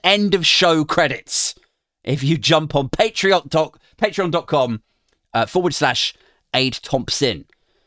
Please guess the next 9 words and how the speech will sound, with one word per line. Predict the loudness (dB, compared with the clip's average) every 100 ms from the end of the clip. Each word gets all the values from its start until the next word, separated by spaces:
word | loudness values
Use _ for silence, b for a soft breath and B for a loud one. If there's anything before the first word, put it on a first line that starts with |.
| _ _ _ -6
Um, | -4 -4 -6 -8
you | -4
get | -2
all | 0 0 2
of | 0
that | -2 -4
shit. | -6 -8 _ _ _
And, | -8 -8 -8 -10 -10
uh, | -12 -14 -18